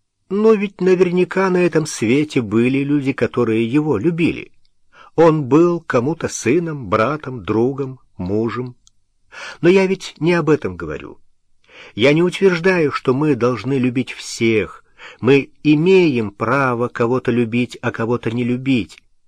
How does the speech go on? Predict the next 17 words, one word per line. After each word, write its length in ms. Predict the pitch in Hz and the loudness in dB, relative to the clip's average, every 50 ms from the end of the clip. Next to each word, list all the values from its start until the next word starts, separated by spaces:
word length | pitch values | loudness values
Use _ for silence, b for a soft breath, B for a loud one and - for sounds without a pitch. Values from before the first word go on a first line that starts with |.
| _ _ _ _ _ B B B B B | _ _ _ _ _ B B B B B
Я 160 | 95 98 90 | -2 -2 -2
хочу 260 | - - 98 - - | -2 -4 -8 -8 -6
только 260 | 123 143 127 - - - | -4 -4 -4 -4 -6 -10
сказать, 340 | - - 120 120 147 143 | -8 -8 -4 -4 -4 -4
что 240 | - - - 135 123 | -4 -6 -6 -6 -6
кровное 640 | - - - 117 139 165 180 170 156 160 151 143 135 | -6 -8 -6 -2 0 0 0 0 -2 -2 -2 -2 -2
родство 640 | 131 131 - - - - - - 113 123 143 143 131 | -2 -4 -6 -8 -14 -12 -8 -8 -4 -2 0 0 0
не 160 | 120 120 123 | 0 -2 -2
является 760 | 120 123 123 113 127 151 175 175 170 165 - - - 156 151 B B B B B B - | 0 0 0 0 -2 -2 -2 -2 -4 -6 -8 -6 -4 -4 -4 B B B B B B -4
обязательным 840 | 135 120 101 113 113 95 98 139 170 175 - - 170 165 156 147 | -4 -2 0 -2 -2 -2 -2 -4 -4 -4 -4 -6 -4 -4 -4 -4
условием 640 | 147 - - - 120 135 135 120 110 110 98 92 90 | -6 -8 -8 -6 -4 -4 -2 -2 -2 -4 -4 -4 -6
любви. 600 | 92 104 120 101 90 87 87 92 104 95 80 - _ _ _ _ _ _ _ _ _ _ _ B B B B B B | -2 -2 -2 -2 -4 -12 -10 -8 -6 -8 -8 -8 _ _ _ _ _ _ _ _ _ _ _ B B B B B B
Можно 360 | - 110 143 165 156 131 147 156 | 0 2 4 4 4 2 0 -2
не 180 | 160 165 170 | 0 2 2
любить 480 | 165 175 151 135 143 147 139 - - - - | 2 2 0 2 2 2 2 0 -4 -14 -10
родного 580 | - 123 135 123 117 117 123 160 175 143 101 - | -6 -4 -4 -4 -4 -4 -4 -2 -2 -2 -4 -4
человека 680 | - - 104 90 85 82 82 78 - - - 71 - | -4 -4 -4 -4 -4 -4 -6 -8 -8 -10 -14 -16 -18